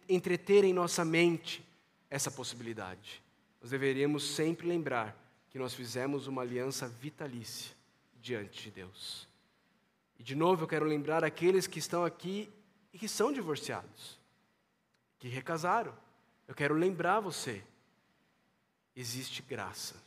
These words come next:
existe misericórdia da parte de Deus. Deus, de forma bondosa e misericordiosa, redime, restaura lares para a glória dele.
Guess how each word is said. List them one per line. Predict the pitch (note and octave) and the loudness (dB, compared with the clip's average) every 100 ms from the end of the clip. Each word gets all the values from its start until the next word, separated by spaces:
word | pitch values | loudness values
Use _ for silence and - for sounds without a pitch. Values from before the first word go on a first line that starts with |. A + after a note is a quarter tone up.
| _ _ _ _ _ _ - | _ _ _ _ _ _ -14
existe | B2 B2 C3+ C#3 | -8 -6 -4 -4
misericórdia | C3 B2 B2+ A#2+ - A2+ A2+ G#2+ | -6 -4 -4 -6 -6 -2 -2 -4
da | G#2 | -10
parte | F#2 G2 - | -12 -12 -12
de | G2+ | -14
Deus. | G2 F#2 - - - _ _ _ _ | -14 -16 -16 -18 -18 _ _ _ _
Deus, | B2 D3 D3+ | -6 0 0
de | C3+ | -2
forma | A#2 C3+ C3+ | -2 0 0
bondosa | B2+ C3+ B2+ A#2 C3 D#3 C#3+ | -2 -6 -4 -2 2 2 2
e | D3 | -4
misericordiosa, | C3+ C#3 C#3 C#3 C#3 C3+ C3 A2+ A2 G#2+ G#2 - _ _ _ | -4 -6 -6 -6 -6 -4 -4 -2 -4 -6 -12 -16 _ _ _
redime, | C3+ A#2+ A#2 C3+ D3+ D3+ D#3 - _ _ | -8 -8 -6 -2 0 -2 -6 -12 _ _
restaura | - C3 - - A#2 A2+ A2 G#2 F#2+ - _ _ | -12 -6 -6 -4 -2 0 -2 -6 -14 -20 _ _
lares | A#2 A2 G2 F#2+ - - - _ _ | -6 -2 -2 -6 -14 -16 -18 _ _
para | - A2+ | -10 -10
a | |
glória | G#2+ G2 G2+ | -8 -10 -12
dele. | G2 F2 | -14 -18